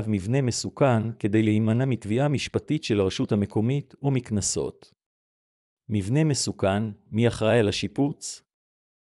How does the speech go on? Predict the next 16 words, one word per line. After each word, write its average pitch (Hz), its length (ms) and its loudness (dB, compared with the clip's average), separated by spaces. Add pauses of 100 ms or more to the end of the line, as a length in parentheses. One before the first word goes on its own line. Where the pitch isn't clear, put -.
(300)
כאשר 127 380 0
מקבלים 104 640 0
מהרשות 98 440 -2
המקומית 113 520 0
צו - 220 0
על 120 220 4
מבנה 107 360 0
מסוכן, 131 520 0
האחריות 107 580 0
לתקן 143 420 -2
את 120 120 -4
הליקויים 113 500 0
היא 127 160 -2
של 110 200 -2
דיירי 101 380 6
הבניין. 87 600 -2